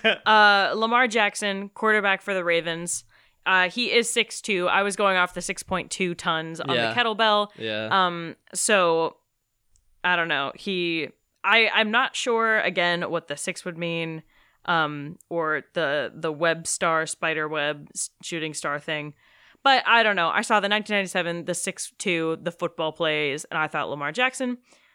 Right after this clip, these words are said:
Speaker 1: So there's that. Um, I was gonna say something else, and now I don't remember. Oh, I had also thought of the possibility of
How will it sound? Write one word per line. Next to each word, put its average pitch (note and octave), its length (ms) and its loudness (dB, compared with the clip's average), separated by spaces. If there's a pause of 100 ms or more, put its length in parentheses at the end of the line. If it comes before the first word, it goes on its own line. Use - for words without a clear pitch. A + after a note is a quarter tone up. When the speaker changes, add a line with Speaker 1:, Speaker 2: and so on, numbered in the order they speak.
Speaker 1:
So - 120 -8
there's E4+ 200 2
that. G#3+ 300 2 (560)
Um, C#4+ 580 2 (720)
I - 60 -14 (180)
was C#4 120 -12
gonna A3+ 120 -6
say G3 140 -10
something E3+ 260 -10
else, E3 300 -8
and F3 160 -14
now G#3+ 180 -6
I G#3 80 -4
don't G3+ 120 -4
remember. F#3 340 -2
Oh, D4+ 180 6
I D#4 120 4
had E4+ 100 2
also A4 260 2 (100)
thought C#4+ 280 2
of A#3 100 -4
the A3 80 -4
possibility A3+ 1000 -2 (520)
of A3+ 400 6